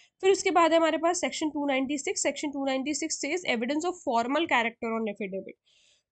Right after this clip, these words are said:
तो subsection one says the evidence of any person whose evidence is of a formal character। अगर किसी पर्सन का एविडेंस जो है फॉर्मल कैरेक्टर का एविडेंस है, may be given by affidavit, तो वो एफिडेविट के द्वारा दे सकते हैं। And may subject to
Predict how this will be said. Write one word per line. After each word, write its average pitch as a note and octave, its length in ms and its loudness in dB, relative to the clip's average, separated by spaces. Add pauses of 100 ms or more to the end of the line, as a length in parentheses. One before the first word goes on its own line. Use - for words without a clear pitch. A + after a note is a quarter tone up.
(160)
तो E4+ 160 2
subsection D#4 500 -2
one D4 180 0
says D#4 200 -2
the D#4+ 260 -4
evidence C#4 400 -2
of D#4+ 60 -2 (100)
any B3+ 200 0 (100)
person A3+ 360 -4 (920)
whose B3+ 160 0
evidence C#4 340 2
is C#4+ 180 -4
of D4+ 60 0
a E4+ 140 -4 (120)
formal B3 300 0
character। G#3 460 -4
अगर A3+ 180 -6
किसी C4+ 240 -8
पर्सन B3+ 360 -8
का C#4 140 -6
एविडेंस B3 340 -8
जो C4 100 -6
है C#4+ 120 -4
फॉर्मल A#3+ 460 -6
कैरेक्टर A#3+ 420 -4
का B3 100 -2
एविडेंस A3+ 420 -4
है, - 60 -6
may C4+ 180 -2
be C#4 120 -2 (100)
given C4 260 0
by B3 100 0
affidavit, G#3 600 -6
तो C#4+ 80 -4
वो C4+ 200 -4
एफिडेविट A#3 400 -6
के C4 120 -6
द्वारा A#3 240 -2
दे G#3+ 200 0
सकते A3+ 320 -8
हैं। D4+ 180 -2 (480)
And D#4+ 180 6
may F#4 120 2
subject D4+ 300 0 (100)
to - 40 -2